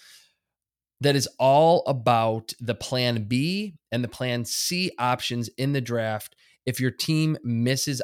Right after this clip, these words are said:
out on a marquee first round talent. And I just writing so much about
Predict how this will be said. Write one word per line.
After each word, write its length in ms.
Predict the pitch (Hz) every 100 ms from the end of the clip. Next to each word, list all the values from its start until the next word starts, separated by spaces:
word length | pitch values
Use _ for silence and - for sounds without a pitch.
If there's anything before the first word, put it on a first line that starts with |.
| -
out 300 | 113 110 -
on 160 | 107 110
a 120 | 107
marquee 840 | 107 107 107 120 120 - 123 117 117
first 480 | - 120 113 -
round 600 | 110 104 104 104 104 98 - _ _
talent. 360 | - 131 90 - _ _ -
And 260 | 123 120 -
I 80 | 123
just 280 | 120 147 -
writing 560 | 135 143 165 175 180 165 _ _
so 420 | - - 151 170
much 300 | 160 160 151
about 380 | 123 135 135